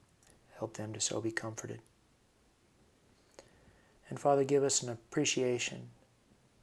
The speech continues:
a sense of honor towards widows,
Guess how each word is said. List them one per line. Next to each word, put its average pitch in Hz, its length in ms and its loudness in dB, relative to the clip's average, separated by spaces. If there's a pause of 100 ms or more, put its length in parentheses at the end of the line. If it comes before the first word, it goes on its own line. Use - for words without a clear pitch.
(460)
a 110 60 -4
sense 135 260 2
of 120 140 -2 (120)
honor 113 520 -2 (120)
towards 117 400 -4
widows, 110 520 -4